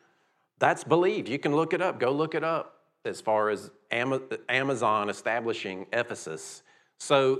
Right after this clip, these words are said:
they would have had their goddess Diana that they would go down to the temple priests and do all kind of perverted things with to get power.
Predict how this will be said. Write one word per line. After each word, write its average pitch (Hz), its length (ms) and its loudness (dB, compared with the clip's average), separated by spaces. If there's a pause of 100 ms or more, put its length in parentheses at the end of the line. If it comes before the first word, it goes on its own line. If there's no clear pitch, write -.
they 127 160 2
would 160 160 2
have 156 100 -2
had 165 420 0 (240)
their 123 160 4
goddess 147 480 2
Diana 117 800 2 (460)
that 113 140 -2
they 120 120 2
would 117 200 2
go 135 180 4
down 147 280 2
to 139 80 -6
the 117 120 -4
temple 220 380 0
priests 113 600 -4
and 117 180 -2
do 120 160 4
all 123 180 6
kind 127 220 -2
of 117 80 -4
perverted 107 460 0
things 110 320 -4
with 104 220 0
to 123 120 -4
get 131 480 -2
power. 147 460 -4